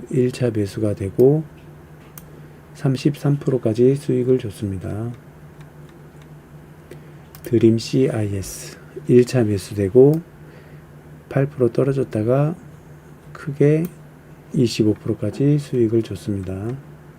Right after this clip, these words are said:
컴퍼니 K 일 차 매수가 되고 칠십칠 프로까지 수익을 줬습니다. 모코 엠시스 일 차 매수가 되고 이십 프로 수익을 줬습니다.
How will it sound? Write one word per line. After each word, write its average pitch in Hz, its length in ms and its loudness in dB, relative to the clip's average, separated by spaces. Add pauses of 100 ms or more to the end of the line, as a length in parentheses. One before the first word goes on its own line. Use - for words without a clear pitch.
(680)
컴퍼니 131 520 -2
K 92 420 -6 (380)
일 135 220 0
차 131 180 0
매수가 101 480 -2
되고 139 520 2 (1300)
칠십칠 147 580 0
프로까지 127 560 0
수익을 135 400 0
줬습니다. 95 580 -8
모코 113 380 2
엠시스 101 600 -6 (1000)
일 131 180 0
차 - 160 -6
매수가 104 460 -4
되고 117 440 2 (840)
이십 - 240 -4
프로 127 320 4
수익을 127 420 -2
줬습니다. 101 760 -6